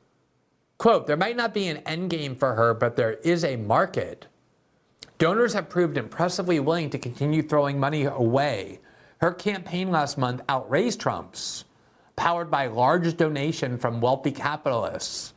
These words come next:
That's what they're called in the Wall Street Journal. What they are, hedge fund and vulture,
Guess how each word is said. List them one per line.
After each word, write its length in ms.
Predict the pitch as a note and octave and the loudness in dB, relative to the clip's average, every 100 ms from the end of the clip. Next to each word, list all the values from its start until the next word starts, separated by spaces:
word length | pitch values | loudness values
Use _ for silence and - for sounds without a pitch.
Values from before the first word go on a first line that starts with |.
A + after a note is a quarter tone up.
| _ _ _ _ _ _ _ _ _ _ _ | _ _ _ _ _ _ _ _ _ _ _
That's 240 | - D#3+ E3+ | 2 2 0
what 100 | F#3 | -2
they're 100 | E3 | 0
called 300 | D#3 D#3 C#3 | 4 4 4
in 80 | B2+ | 2
the 80 | |
Wall 140 | B2+ A#2 | 2 2
Street 160 | B2 | 0
Journal. 400 | G2+ E3 C#3+ F2+ | 2 2 2 0
What 120 | F#2+ A2+ | 0 2
they 120 | C3+ | 4
are, 240 | C3 G#2 | 4 0
hedge 300 | G#2+ C3 B2+ | 0 -2 -2
fund 440 | - C3 B2+ B2 A2+ | -2 0 0 -2 -4
and 160 | G2 | -6
vulture, 680 | G2 A#2 C3 D3 B2 A#2 A#2 | 0 2 2 2 2 2 -4